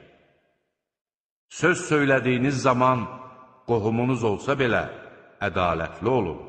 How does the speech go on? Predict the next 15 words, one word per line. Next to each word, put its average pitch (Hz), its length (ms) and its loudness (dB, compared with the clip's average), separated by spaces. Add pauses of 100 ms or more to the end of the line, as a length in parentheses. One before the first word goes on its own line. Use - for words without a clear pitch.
(1300)
Allah 139 380 2 (100)
qarşısındakı 117 880 -2 (120)
əhdə 107 480 -2 (600)
sadiq 98 640 -2
qalın. 82 360 -2 (1000)
Allah 127 420 4 (120)
bunları 110 500 2
sizə 107 420 -4
tövsiyə 101 640 -4
etmişdir 92 580 -6
ki, 92 180 -4 (1600)
bəlkə - 460 -6
düşünüb 98 500 -6 (200)
ibrət 90 460 -4
alasınız. - 520 -10